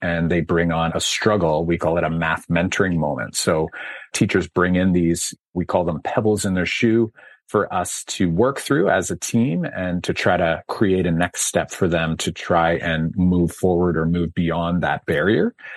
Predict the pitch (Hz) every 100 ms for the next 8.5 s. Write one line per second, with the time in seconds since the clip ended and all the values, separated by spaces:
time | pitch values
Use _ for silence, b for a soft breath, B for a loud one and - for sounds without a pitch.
0 | B B - 117 117 180 135 107 113 117
1 | 117 110 107 98 90 95 90 92 87 80
2 | 85 87 80 80 - 90 82 101 104 95
3 | 101 90 - 90 90 90 82 - 90 85
4 | 82 76 76 78 - - 92 92 90 90
5 | 85 - - - - - 104 98 - 87
6 | 87 87 - B B B B - 80 82
7 | 82 82 78 80 - 85 80 85 80 80
8 | 78 - 78 76 -